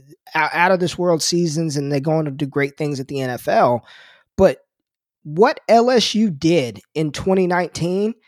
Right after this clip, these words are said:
it's not hyperbole. That was history. They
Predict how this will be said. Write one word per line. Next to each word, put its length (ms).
it's 240
not 260
hyperbole. 840
That 340
was 200
history. 800
They 540